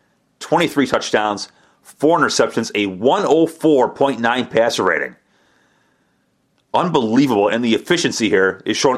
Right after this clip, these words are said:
A, in that completion percentage, and then B, they're fifth in, in, in passing yards, or excuse me, fifth in yards per passing play. And that includes with sacks in there. But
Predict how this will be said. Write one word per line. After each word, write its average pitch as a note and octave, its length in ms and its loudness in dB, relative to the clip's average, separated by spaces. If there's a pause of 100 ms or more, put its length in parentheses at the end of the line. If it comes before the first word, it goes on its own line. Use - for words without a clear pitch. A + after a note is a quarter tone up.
A, A#2+ 100 0
in D3+ 100 0
that A#2+ 140 -2
completion - 380 -2
percentage, E2 420 -4
and G#2+ 100 -6
then G#2+ 120 -4
B, B2 400 -2 (760)
they're A#2 200 2
fifth - 540 -4 (120)
in, A2+ 160 -6
in, B2+ 120 -2
in A2 240 -4
passing C#3 480 -2
yards, F#2 380 -2
or F#2+ 60 -4
excuse G#2+ 300 -6
me, F#2+ 120 -6
fifth - 460 -4
in A2 180 -4
yards A#2 240 0
per - 120 -2
passing G#2+ 440 -2
play. F2+ 480 -2 (500)
And A2 60 -4
that G2+ 60 -2
includes F#2 260 -4
with F2 120 -8
sacks G2+ 340 -2
in E2 60 -12
there. D2+ 260 -6 (140)
But - 220 -14